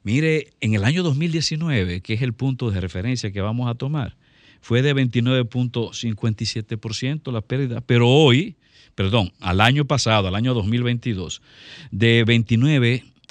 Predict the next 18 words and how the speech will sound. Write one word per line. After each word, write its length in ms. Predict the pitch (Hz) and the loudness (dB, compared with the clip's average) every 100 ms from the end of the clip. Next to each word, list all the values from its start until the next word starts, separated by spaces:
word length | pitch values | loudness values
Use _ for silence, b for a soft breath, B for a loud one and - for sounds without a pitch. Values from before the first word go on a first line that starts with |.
| - | -4
aumentó 440 | 104 113 98 107 | 0 0 0 0
un 140 | 120 | -2
treinta 340 | 123 131 123 120 | 0 0 0 -2
y 20 | |
siete 580 | - 131 135 190 185 107 | -4 -2 0 0 -2 -8
por 180 | 101 85 | -8 -6
ciento. 680 | 107 123 175 - 156 101 - _ _ _ _ _ _ _ _ _ _ _ _ _ - | -4 -4 -4 -10 -12 -14 -20 _ _ _ _ _ _ _ _ _ _ _ _ _ -10
Eso 260 | 95 - | -6 -2
no 120 | 185 | -2
puede 260 | 151 110 92 | -2 -2 -2
ser 160 | 104 90 | -2 -2
por 180 | 90 | -2
obra 280 | 92 95 87 | 0 0 -2
de 100 | 80 | -4
los 300 | 80 78 - | -6 -8 -10
usuarios. 680 | - - 90 196 165 - - _ _ _ _ _ _ _ _ _ _ _ _ _ _ _ - - b b b b _ | -12 -10 -6 -4 -6 -8 -14 _ _ _ _ _ _ _ _ _ _ _ _ _ _ _ -20 -20 b b b b _
Bueno, 300 | - 123 151 | -2 2 2
pero 340 | 123 113 117 | 2 2 2